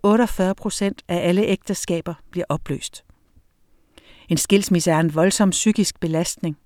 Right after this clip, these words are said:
Der kan være praktiske udfordringer med ny bolig, en presset økonomi, og det, at man er alene om opgaverne i hjemmet. Desuden skal der tages hånd om børnene, og de er ofte meget påvirkede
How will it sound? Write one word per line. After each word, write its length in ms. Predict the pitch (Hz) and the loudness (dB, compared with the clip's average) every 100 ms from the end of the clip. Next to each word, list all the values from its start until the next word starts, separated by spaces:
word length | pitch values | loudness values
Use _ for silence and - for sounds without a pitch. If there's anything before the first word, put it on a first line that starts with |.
| - _ - - - | -20 _ -20 -20 -2
Der 100 | 202 | 2
kan 160 | 214 160 | 4 4
være 120 | 143 | 2
praktiske 560 | - 180 - - 190 | 0 0 0 0 0
udfordringer 680 | - 202 - 175 170 165 165 - | 2 2 4 0 2 0 0 -2
med 120 | 160 | 2
ny 180 | 175 202 - | 2 2 2
bolig, 400 | 170 185 214 - _ _ - | 2 4 4 2 _ _ -6
en 80 | 156 | -4
presset 400 | - 165 - 185 | 2 2 2 0
økonomi, 640 | 156 165 156 170 214 - _ - - - - | 0 0 2 4 2 0 _ -20 -20 -20 -4
og 120 | 202 | 2
det, 140 | 240 247 | 4 6
at 140 | 214 | 8
man 180 | 226 220 | 8 10
er 100 | 214 | 8
alene 500 | 196 190 208 233 - | 8 8 8 8 6
om 120 | 170 | 2
opgaverne 560 | 165 190 160 156 151 151 | 2 0 0 0 -2 -2
i 120 | 160 | -2
hjemmet. 340 | 151 165 147 - _ _ _ _ _ - - - - - - | 0 0 0 -4 _ _ _ _ _ -20 -20 -20 -20 -20 -6
Desuden 340 | 180 - 170 185 | -2 2 4 4
skal 200 | - 160 | 4 2
der 60 | |
tages 280 | 151 160 147 | 2 0 2
hånd 200 | - 208 190 | 4 4 4
om 140 | 165 | 2
børnene, 480 | 190 196 185 170 165 - - - | 6 6 6 2 -2 -10 -20 -8
og 120 | 190 233 | 0 6
de 140 | 240 | 8
er 60 | 190 | 8
ofte 240 | 190 180 | 6 2
meget 300 | 165 180 214 | 6 6 8
påvirkede 640 | - 196 196 175 165 165 | 8 8 6 2 0 -4